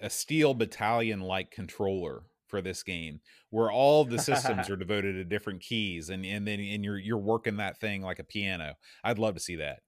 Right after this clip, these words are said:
Speaker 2: Well, I mean, listen, that's, that, <laughs> yeah, that's not the worst idea I've ever heard. Um, <clears throat> get this, Boat. I did fi-, d-,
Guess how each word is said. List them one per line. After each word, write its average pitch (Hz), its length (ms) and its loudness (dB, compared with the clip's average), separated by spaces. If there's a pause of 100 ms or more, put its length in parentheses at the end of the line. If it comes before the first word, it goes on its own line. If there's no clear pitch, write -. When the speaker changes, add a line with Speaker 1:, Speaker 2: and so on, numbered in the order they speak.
(120)
Speaker 2:
Well, 156 200 0
I 151 100 -2
mean, 147 280 -4
listen, 190 280 0
that's, 147 260 -2
that, 147 160 -2 (440)
<laughs> - 440 -16
yeah, 233 300 -4
that's 175 200 -2
not 202 140 -4
the 156 80 -4
worst 151 280 0
idea 156 220 0
I've 113 80 -4
ever 104 140 -10
heard. 104 200 -6 (580)
Um, 185 300 8 (100)
<clears throat> 196 300 0
get 254 220 -2
this, 220 200 8
Boat. 127 300 0
I 147 60 2
did 233 220 4
fi-, 180 240 0
d-, 143 200 6